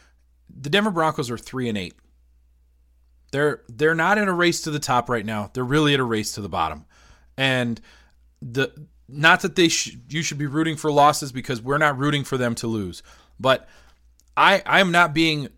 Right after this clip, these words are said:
we've said this before, I'm not concerned with wins and losses this season.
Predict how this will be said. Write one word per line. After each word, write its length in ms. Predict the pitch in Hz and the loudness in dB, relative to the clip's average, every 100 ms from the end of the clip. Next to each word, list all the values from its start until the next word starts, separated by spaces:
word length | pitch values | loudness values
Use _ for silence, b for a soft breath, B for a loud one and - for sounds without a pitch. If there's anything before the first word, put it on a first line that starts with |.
| - | -16
we've 340 | 127 139 151 | -12 -8 -6
said 160 | - 170 | -2 -2
this 120 | 156 | -2
before, 300 | 123 - 92 | -6 -4 0
I'm 180 | 143 180 | 2 2
not 160 | 185 - | 0 -2
concerned 440 | 156 - 170 156 | -4 0 0 0
with 160 | 131 135 | -4 -4
wins 220 | 135 135 | -2 -2
and 80 | 131 | 0
losses 420 | 139 - 110 87 | 0 -2 -6 -8
this 140 | 92 | -10
season. 420 | - 90 78 73 | -10 -10 -12 -18